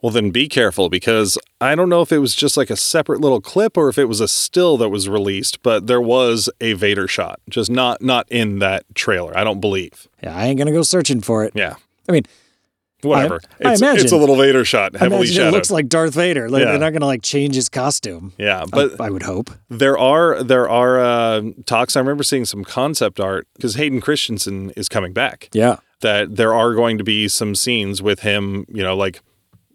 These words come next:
Speaker 1: without his, uh, his helmet on. Like, so we get to see scarred up Hayden Christensen in the Vader gear, um,
Speaker 2: Interesting.
Speaker 1: probably in a bacta tank, and they're definitely gonna have his Mustafar castle. So.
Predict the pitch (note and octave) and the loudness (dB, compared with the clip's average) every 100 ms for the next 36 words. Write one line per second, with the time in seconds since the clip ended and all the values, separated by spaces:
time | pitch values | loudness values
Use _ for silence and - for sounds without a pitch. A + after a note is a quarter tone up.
0 | _ _ _ G2+ G2 G#2+ F#2+ F#2 F#2+ G2 | _ _ _ -4 -2 0 -2 -2 -2 -2
1 | F#2+ G2+ G2 F#2+ G#2+ B2+ F#3 G2+ F2 - | 0 0 0 -2 -2 0 0 -2 -4 -6
2 | G2 F2 A#2 G#2+ G#2 G#2+ - A#2+ G2+ - | -6 -2 -2 0 0 -2 -2 -2 -2 -2
3 | - A2+ G#2+ G2+ A2 G2 F2+ E3 - G#2 | 2 2 2 0 -2 -2 -2 -2 -2 -4
4 | G2 G2+ G2 - A2+ G#2+ F#2 C3 B2+ F2+ | -2 -2 -2 -2 0 0 0 0 0 -2
5 | G2 F#2+ A2 _ _ _ - B2 G#2+ G2 | -2 -2 -6 _ _ _ -16 -4 -2 -2
6 | F#2 A2+ G#2 A2 G#2 G2 F#2+ - G2 G2+ | 0 0 2 2 2 0 0 -2 0 0
7 | A2+ - - A2 G#2 G2+ G2+ A2+ G#2+ A#2 | 0 -4 -8 -2 0 2 2 0 0 0
8 | G#2 A2 G#2+ A2 G#2 F#2+ G#2 G#2+ - A2 | 0 0 0 0 0 0 0 -2 -2 -2
9 | G#2+ - G2+ F#2+ - A#2+ C#3+ _ _ _ | -2 0 -2 -2 -4 -4 -6 _ _ _
10 | _ - G2+ F#2+ F#2 F#2 | _ -6 -4 -2 -4 -10